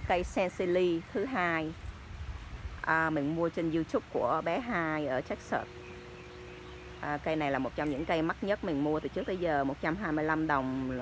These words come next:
cộng tiền shipping. Thì các bạn lên YouTube coi bé Hai, à, Texas thì, à, bạn, bạn ấy sao thỉnh thoảng cũng có bán cây kiểu này kiểu kia, nhưng mà bà, bạn bán theo mùa cho nên lúc có lúc không ha.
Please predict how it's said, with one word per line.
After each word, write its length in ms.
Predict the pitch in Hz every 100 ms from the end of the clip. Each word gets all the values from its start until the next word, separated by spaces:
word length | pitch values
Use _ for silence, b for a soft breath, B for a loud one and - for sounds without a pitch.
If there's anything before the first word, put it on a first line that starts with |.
| 123
cộng 180 | - 127
tiền 200 | 139 139
shipping. 540 | - 202 - 180 165 160 -
Thì 240 | 143 135
các 160 | 135 165
bạn 140 | 113
lên 120 | 139
YouTube 300 | 156 151 - -
coi 120 | 165
bé 160 | 160
Hai, 480 | 226 226 165 160 151
à, 220 | 151 147 151
Texas 320 | 277 - - -
thì, 280 | - 123 127 - - B B B - -
à, 200 | - 139
bạn, 360 | 131 104 127 123
bạn 180 | 117 123
ấy 160 | 160
sao 260 | 262 160 143
thỉnh 160 | - -
thoảng 220 | 208 143
cũng 140 | 143
có 100 | 156
bán 240 | 160 160 269
cây 400 | 214 165 160 156
kiểu 120 | 139
này 120 | 156 165
kiểu 160 | 139 -
kia, 200 | 170 165
nhưng 200 | 160 151
mà 200 | 135 127
bà, 200 | 131 127
bạn 240 | 117 127
bán 160 | 151 269
theo 140 | 254
mùa 340 | 170 151 131 123
cho 100 | 143
nên 200 | 147 151
lúc 100 | 175
có 160 | 175 175
lúc 120 | 185
không 240 | - 160
ha. 140 | 185